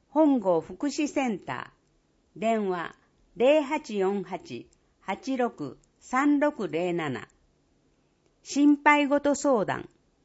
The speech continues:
八月七日水曜、二十一日水曜、九月四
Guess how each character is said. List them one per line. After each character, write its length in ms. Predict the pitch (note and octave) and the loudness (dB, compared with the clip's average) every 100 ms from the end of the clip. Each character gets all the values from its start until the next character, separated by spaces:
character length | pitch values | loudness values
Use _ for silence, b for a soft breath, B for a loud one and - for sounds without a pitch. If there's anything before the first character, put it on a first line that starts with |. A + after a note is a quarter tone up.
| _ _ | _ _
八 320 | - G3 - C#4+ | -12 -8 -4 0
月 300 | C#4+ C#4+ C4 | 2 2 0
七 260 | A3 B3 | 0 0
日 180 | B3 A#3+ | 0 -2
水 380 | - A3 A#3+ A#3 | -2 -4 -2 0
曜、 300 | G3+ C#3+ - _ _ _ _ | 0 -2 -8 _ _ _ _
二 220 | A3+ D4+ D4 | 2 4 4
十 300 | - A3+ F3 | 2 0 0
一 280 | D3+ C4+ B3+ | -2 0 0
日 320 | B3+ - A3+ | 0 -6 -8
水 360 | - G#3 G#3+ | -6 -4 -2
曜、 360 | G3 D#3 C3 - _ _ _ _ - | 0 0 -2 -8 _ _ _ _ -6
九 140 | D#4 | 0
月 340 | C#4+ A3+ - D#3 | 2 2 0 -4
四 160 | D3 | -4